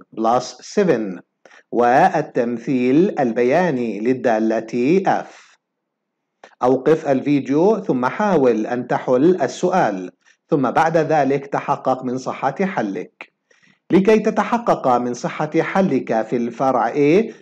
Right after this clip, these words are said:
لاحظ أن الدالة G هي عبارة عن الدالة F، ولكن بعد طرح العدد فور من مدخلتها، وهذا يعني أنه من أجل الحصول على الدالة G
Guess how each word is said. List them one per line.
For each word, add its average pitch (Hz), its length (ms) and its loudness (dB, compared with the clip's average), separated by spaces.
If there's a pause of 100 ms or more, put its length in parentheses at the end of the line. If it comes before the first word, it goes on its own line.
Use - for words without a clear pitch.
(120)
لاحظ 170 500 2
أن 135 260 -2
الدالة 120 720 2
G 117 280 -8 (580)
هي 185 220 4
عبارة 123 520 2
عن 135 580 0
الدالة 131 960 0
F، - 60 -4 (420)
ولكن 117 640 0
بعد 113 520 -2
طرح 147 440 0
العدد 123 440 0
فور 143 440 2
من 117 200 -4
مدخلتها، 123 960 -2 (300)
وهذا 190 380 2
يعني 160 500 0
أنه 123 380 -2
من 120 260 -2
أجل 139 420 -2
الحصول 139 720 0
على 131 240 0
الدالة 120 640 -2
G 143 380 -2